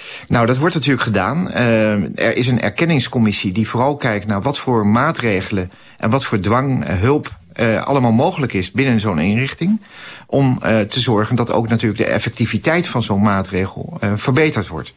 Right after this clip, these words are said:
Nou, dat ze, die erkenningscommissie die werkt daarmee en die heeft een heel, eh, groot aantal programma's krijgen ze voorgelegd. En daar maken ze keuzes uit en zeggen ze, "Die zijn wel of niet, eh, werkbaar." En dat beoogt natuurlijk wel de effectiviteit van zo'n plaatsing te verbeteren.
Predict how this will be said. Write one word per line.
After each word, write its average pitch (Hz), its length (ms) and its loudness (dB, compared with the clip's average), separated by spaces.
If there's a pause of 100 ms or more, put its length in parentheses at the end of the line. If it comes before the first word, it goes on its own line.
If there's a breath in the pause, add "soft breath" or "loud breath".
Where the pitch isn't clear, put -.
(540 loud breath)
Nou, 92 160 0
dat 117 100 0
ze, 151 200 2
die 139 180 2
erkenningscommissie 123 720 0
die 101 160 2
werkt 113 280 0
daarmee 139 360 0
en 131 80 0
die 120 80 2
heeft 113 180 -2
een 110 60 2
heel, 113 340 0 (140)
eh, 104 220 2
groot 98 280 0
aantal 101 220 -2
programma's 117 460 0
krijgen 107 280 -2
ze 104 100 -2
voorgelegd. 110 720 -2 (280 loud breath)
En 131 120 0
daar 127 80 4
maken 110 260 2
ze - 120 -6
keuzes 147 400 2
uit 87 240 -2
en 104 60 -2
zeggen 101 200 -2
ze, 98 100 -8
"Die 131 320 0
zijn 101 300 0
wel 123 160 2
of 107 120 -2
niet, 110 240 0 (480 loud breath)
eh, 104 140 2
werkbaar." 120 680 2 (440 loud breath)
En 120 140 2
dat - 300 0
beoogt 156 420 0
natuurlijk 104 360 0
wel 131 240 0
de 107 100 -2
effectiviteit 120 800 -2
van 120 180 -2
zo'n 98 180 -2
plaatsing 107 640 0
te 127 100 -2
verbeteren. 120 540 0